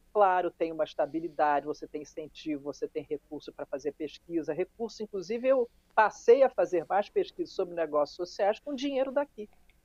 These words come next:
porque no Brasil não, não tinha tantas opções. Então, com esse olhar de fora, o que eu vejo é que no Brasil nós somos um celeiro de quantidade de coisas para botar pra frente, pra, pra criar e pra, e pra...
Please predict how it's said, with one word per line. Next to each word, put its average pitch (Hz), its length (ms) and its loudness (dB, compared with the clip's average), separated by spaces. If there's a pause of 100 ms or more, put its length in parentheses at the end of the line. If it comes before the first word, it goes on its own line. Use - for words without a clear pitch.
(280)
porque 185 300 2
no 180 100 -2
Brasil 185 480 0
não, 202 260 -8
não 208 140 -8
tinha 185 500 -8
tantas 165 360 -2
opções. 139 460 -10 (420)
Então, 294 280 6
com 320 380 6
esse 262 240 6
olhar 170 380 8
de 165 100 -8 (140)
fora, 175 320 8
o - 20 -2
que - 120 0
eu 151 100 2
vejo 175 440 4
é 165 60 -2
que 160 300 -6 (500)
no 226 140 2
Brasil 190 460 4
nós 196 320 2
somos 202 400 2
um 202 80 -2
celeiro 180 720 6
de 143 100 -10
quantidade 156 720 0
de 143 140 -18
coisas 165 440 0
para 175 460 4
botar 165 340 0
pra - 200 0 (100)
frente, 147 440 -6
pra, 160 360 2 (320)
pra 170 140 6
criar 151 680 2
e 160 140 -4
pra, 156 380 8
e 160 120 -2
pra... 151 340 2